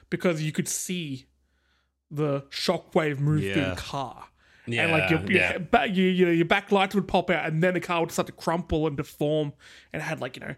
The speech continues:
Speaker 2: Man.
Speaker 1: twelve different areas of deformation and stuff like that. That was cool. And then at one point, they just kind of stopped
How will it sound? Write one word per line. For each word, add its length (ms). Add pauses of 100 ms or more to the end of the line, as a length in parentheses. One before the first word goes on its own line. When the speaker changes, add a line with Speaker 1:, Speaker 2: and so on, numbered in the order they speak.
(120)
Speaker 2:
Man. 340
Speaker 1:
twelve 380
different 280
areas 380
of 80
deformation 640
and 80
stuff 180
like 120
that. 160
That 80
was 120
cool. 360 (420)
And 100
then 300
at 140
one 260
point, 380 (1300)
they 100
just 360
kind 220
of 80 (720)
stopped 720